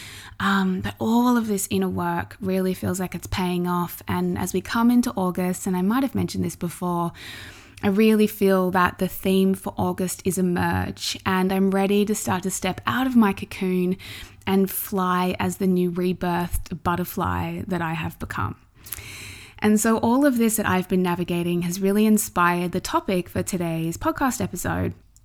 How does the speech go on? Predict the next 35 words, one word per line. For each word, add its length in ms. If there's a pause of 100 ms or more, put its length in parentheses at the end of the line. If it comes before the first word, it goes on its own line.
(120)
And 120
I 40
wanted 320
to 80
come 200
on 140
and 100
talk 240
today 380
about 280
how 360
to 420 (300)
shift 560
ourselves 600
out 360
of 280
these 220
kind 240
of 80
funks 600
that 240
we 120
get 380
into 600
sometimes 760 (380)
and 160
to 80
come 300
back 280
into 300
alignment 540
with 100
feeling 680
like 380
our 140